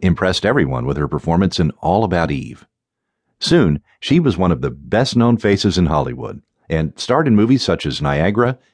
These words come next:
and Gentlemen Prefer Blondes in nineteen fifty-three. Her success in light comedy movies continued with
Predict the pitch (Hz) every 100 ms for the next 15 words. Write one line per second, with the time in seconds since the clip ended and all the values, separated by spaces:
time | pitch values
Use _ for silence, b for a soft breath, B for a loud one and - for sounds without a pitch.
0 | _ 85 76 85 92 90 - 82 85 80
1 | 71 64 71 76 69 73 - 73 73 71
2 | 69 71 80 - - _ _ _ 151 143
3 | 120 113 190 120 - 82 69 92 - 95
4 | 98 69 62 - 69 - b b 127 151
5 | 165 90 87 76 87